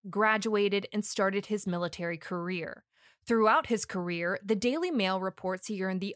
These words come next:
Army Achievement Medal and the German Army Proficiency Badge. His family thought they were proud when he earned his scholarship to college, but this was on another level. They were beaming with pride at the man Tyrone had become.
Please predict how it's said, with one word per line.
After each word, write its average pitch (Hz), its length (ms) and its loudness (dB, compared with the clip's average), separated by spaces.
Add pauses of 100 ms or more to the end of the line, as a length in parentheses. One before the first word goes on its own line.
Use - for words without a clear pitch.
Army 269 380 0
Achievement 240 520 -2
Medal 170 440 -2
and 247 140 6
the 240 40 4
German 240 420 4 (100)
Army 208 260 2
Proficiency 196 680 -2
Badge. 156 560 -10 (220)
His 339 260 2
family 269 380 2
thought 254 240 0
they 269 80 0
were 240 160 2
proud 190 360 2
when 202 140 0
he 220 220 -2
earned 196 220 0
his 214 180 -4
scholarship 185 500 -2
to 196 100 -6
college, 190 600 -4
but 214 160 0 (280)
this 226 280 2
was 392 160 2
on 262 180 4
another 185 400 0
level. 170 540 -4 (180)
They 220 140 4
were 294 180 0
beaming 262 540 0
with 254 200 2
pride 175 440 0
at - 100 -8
the 202 60 0
man 202 360 2
Tyrone 190 440 -2
had 175 120 -4
become. 170 720 -8